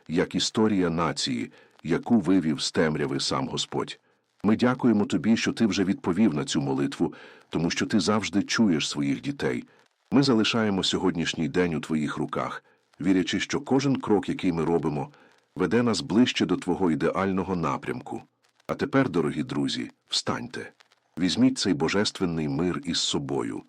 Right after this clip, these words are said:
Нехай ваша душа буде спокійна і непохитна, як скеля. Ви не самі в цій боротьбі. Ідіть сьогодні з легким серцем, знаючи, що Бог визначив вам шлях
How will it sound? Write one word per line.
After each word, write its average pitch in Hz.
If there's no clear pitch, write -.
Нехай 113
ваша 98
душа 87
буде 80
спокійна 85
і 73
непохитна, 73
як 82
скеля. 58
Ви 113
не 117
самі 113
в 71
цій -
боротьбі. -
Ідіть 110
сьогодні 71
з -
легким 80
серцем, 95
знаючи, 87
що 87
Бог 90
визначив 78
вам 69
шлях -